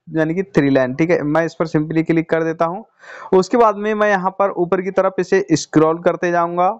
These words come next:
और यहाँ पर हमें मिल जाएगा कैलकुलेटर का ऑप्शन, ठीक है, जैसे कि आप ये देख पा रहे हैं, ठीक है। मैं इस पर simply क्लिक कर देता हूँ।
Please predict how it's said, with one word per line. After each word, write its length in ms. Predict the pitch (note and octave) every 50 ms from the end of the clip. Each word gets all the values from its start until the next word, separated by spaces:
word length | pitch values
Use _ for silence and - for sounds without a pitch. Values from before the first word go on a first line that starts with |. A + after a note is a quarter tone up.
| _ _ _ _ _ _ _ _ _ _
और 160 | - F3 F3+
यहाँ 300 | F3+ F3 E3+ E3 F3 G3
पर 180 | G#3 G3+ A#3+ A3+
हमें 180 | G#3+ A3 A3 A3
मिल 140 | G#3 F#3 E3
जाएगा 340 | E3 D#3+ D#3+ E3 F3 G3 A3
कैलकुलेटर 760 | A#3 - _ _ - E3 D3+ D3 - D#3 D3+ D3 D3 C#3+ C#3
का 120 | C3 - C3+
ऑप्शन, 400 | C3 C3 B2+ - - - B2+ B2+
ठीक 260 | B2 - E3 D#3+ D#3+ F#3+
है, 60 | F3
जैसे 220 | E3 D3+ - - D3+
कि 120 | - E3+
आप 180 | E3+ E3 D#3+ F3
ये 120 | F3 F3+
देख 220 | E3 D3 C3 - - -
पा 120 | B2+ B2
रहे 100 | A#2+ B2
हैं, 80 | B2 C3+
ठीक 120 | D3 D3+
है। 60 | D#3+ D#3
मैं 100 | D#3 D3+
इस 80 | C#3+ -
पर 140 | - D#3
simply 440 | D3 - D3 C3+ C3+ C#3 - D#3 E3+ G#3+ A#3 - _ _ _ _ - - - - _ - - -
क्लिक 240 | G3+ G3 G#3 G3+ -
कर 140 | F3 D#3 C#3
देता 220 | C#3+ C3+ C#3 C#3
हूँ। 260 | C3+ C3+ C3 A2 G2+